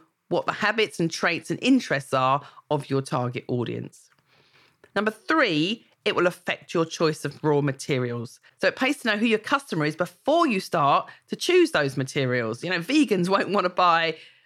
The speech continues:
and I know it sounds like I'm stating the obvious, but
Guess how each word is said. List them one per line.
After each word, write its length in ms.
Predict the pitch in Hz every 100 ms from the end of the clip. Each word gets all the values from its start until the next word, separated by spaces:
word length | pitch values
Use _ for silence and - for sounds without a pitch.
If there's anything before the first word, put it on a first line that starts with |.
| _ -
and 80 | 214
I 60 |
know 180 | 233 254
it 120 | 226
sounds 180 | - 226
like 160 | 202 196
I'm 100 | 185
stating 400 | - 214 190 175
the 120 | 190
obvious, 500 | 226 - 131 135 214
but 340 | - 208 170